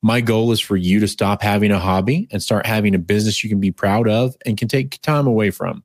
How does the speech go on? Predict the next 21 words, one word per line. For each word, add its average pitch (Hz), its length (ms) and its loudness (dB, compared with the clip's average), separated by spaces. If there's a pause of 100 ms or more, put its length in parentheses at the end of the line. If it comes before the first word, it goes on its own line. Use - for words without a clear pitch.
First 151 380 -2
and 147 120 0
foremost, 139 380 0
I 113 60 0
want 110 160 2
to 104 60 0
thank 101 180 0
Autoleap. 107 680 0
Without 135 280 0
their 139 120 0
continued 127 420 -2
support, 113 340 -2
this 104 100 -6
podcast 104 480 -2
would 98 80 0
not 98 200 0
be 104 140 2
available 95 460 0
free 98 220 0
to 95 60 0
you. 92 360 2